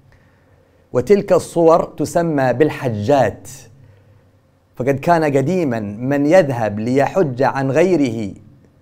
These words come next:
واستؤجر لهذه المهمة، عندما يقدم من الحج يعطى له صورة للحرمين الشريفين، هذه الصورة تسمى بالحجة،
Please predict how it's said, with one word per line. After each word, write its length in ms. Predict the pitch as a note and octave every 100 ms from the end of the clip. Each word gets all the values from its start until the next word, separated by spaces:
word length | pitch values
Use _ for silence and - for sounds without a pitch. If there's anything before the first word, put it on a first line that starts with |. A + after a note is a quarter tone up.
| _ _ _
واستؤجر 840 | - A2 - D#3 C3+ B2 F#3+ C#3+
لهذه 640 | A#2+ A#2+ D3 D#3+ D3 C#3 C#3
المهمة، 720 | C3+ C#3 C#3+ C#3+ C#3 D#3 - - - - - - - _ _ _ _ _ _ -
عندما 380 | C#3+ F3+ G#3+ A#3
يقدم 360 | G3 A#3 G#3+
من 140 | F#3 D#3+
الحج 460 | C#3+ D3+ A#2+ - - - - _ _ _ _ _ _
يعطى 500 | D3 F#3 D#3+ E3 C#3+
له 380 | C#3 C3+ C#3 A2+
صورة 560 | - - F#3+ E3+ B2+ A#2
للحرمين 760 | A2 G#2 - B2 B2+ C3+ C3+
الشريفين، 800 | B2+ - C3 B2+ A2 C3+ C#3 E3+ - - - - - _ _ _ -
هذه 800 | C3 E3+ D#3+ C#3+ B2+ A#2+ A2 A#2+
الصورة 540 | A#2+ - E3 D3+ D3+
تسمى 640 | D3+ D3+ - E3+ E3 C#3+ C3
بالحجة، 840 | C3 - E3 B2+ G2 G2+ F#2